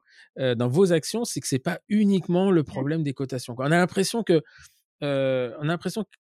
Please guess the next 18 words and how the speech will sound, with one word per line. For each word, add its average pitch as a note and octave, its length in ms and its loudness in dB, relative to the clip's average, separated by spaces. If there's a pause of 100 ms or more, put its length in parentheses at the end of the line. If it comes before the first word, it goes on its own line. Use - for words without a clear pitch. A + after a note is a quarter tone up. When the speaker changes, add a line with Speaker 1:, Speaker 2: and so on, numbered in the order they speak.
(280)
Speaker 1:
les D3+ 100 -4
syndicats F3 480 0
se - 80 -4
sont E3+ 120 0
battus. E3 300 2
Alors, E3 120 4
j'ai D#3 100 4
eu E3 60 4
moins G3+ 200 2
cette F#3+ 200 0
impression E3+ 360 -2
avec E3 160 -2
l'Union D#3+ 220 2
dentaire. D3 420 0
On C#3+ 60 -2
a C3+ 60 -2
l'impré-, C3 340 -6
enfin, C3+ 300 -8